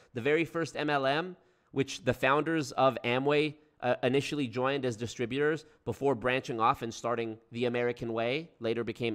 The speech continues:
Amway. That company, Nutrilite, was started in the thirties, nineteen thirties. It's two thousand twenty-three, bro.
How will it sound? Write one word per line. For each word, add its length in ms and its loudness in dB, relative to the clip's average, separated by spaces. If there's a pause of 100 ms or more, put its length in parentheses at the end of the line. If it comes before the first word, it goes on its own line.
Amway. 580 -2 (540)
That 320 0 (240)
company, 400 -4
Nutrilite, 520 0 (160)
was 140 -4
started 400 2
in 140 -4
the 80 -4
thirties, 480 -6
nineteen 360 -4
thirties. 420 -6 (240)
It's 180 -10
two 140 -8
thousand 380 2
twenty-three, 480 -4
bro. 340 -4